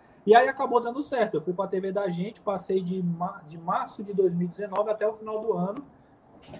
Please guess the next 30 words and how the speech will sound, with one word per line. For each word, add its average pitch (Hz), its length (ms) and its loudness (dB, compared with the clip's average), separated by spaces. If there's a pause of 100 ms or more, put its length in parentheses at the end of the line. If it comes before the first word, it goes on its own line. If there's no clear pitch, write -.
(200)
E 160 80 2
aí 180 160 8
continuei 190 500 2
no, 214 140 2
no, 170 320 0
fiquei 190 320 4
no 220 100 6
projeto 180 420 6
lá 175 120 6
com 175 180 0
o 170 40 0
Bosco 165 320 -2
Farias, 170 460 2
Edmilson 156 420 -8
Maciel, 170 880 4 (560)
Alisson 170 440 4
Lima, 170 800 0
é, 135 100 -6
Charles 165 360 4
Gaspar, 190 640 0
que 160 80 -2
era 160 120 0
o 156 240 0
setorista 156 480 -4
do 151 80 -8
Fortaleza, 175 760 -2
toda 185 240 -4
a - 20 -2
galera 202 380 2
lá 180 320 -4